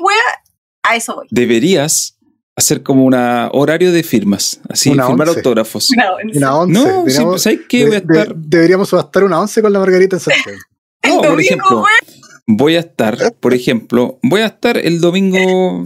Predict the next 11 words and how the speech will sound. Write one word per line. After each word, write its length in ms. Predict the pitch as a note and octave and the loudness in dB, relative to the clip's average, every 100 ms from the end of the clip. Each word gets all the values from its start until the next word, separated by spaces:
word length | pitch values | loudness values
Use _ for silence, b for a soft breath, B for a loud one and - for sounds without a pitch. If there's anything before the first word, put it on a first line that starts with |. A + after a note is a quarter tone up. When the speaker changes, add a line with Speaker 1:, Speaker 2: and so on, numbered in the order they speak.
| F#3 | -4
Speaker 2:
¿tanto? 440 | A3+ - - D#4+ - - - - | -4 -2 -2 -4 -6 -20 -14 -2
Eh, 560 | D3 D3 D3 C#3+ C#3+ - | 0 2 2 2 0 -2
entre 460 | C3 C3+ C#3+ D3+ D3 | -2 -2 -2 0 2
las 180 | C#3+ - | 0 0
cinco 300 | G#3+ A3 A3+ | 0 0 0
y 20 | |
las 120 | G#3+ | 0
seis 240 | - A3+ | 0 0
afuera 260 | G3 F3+ F3+ | 0 0 0
del 80 | F3+ | 0
Costanera, 580 | E3 - F#3 G#3 - | -4 -2 -2 -2 -4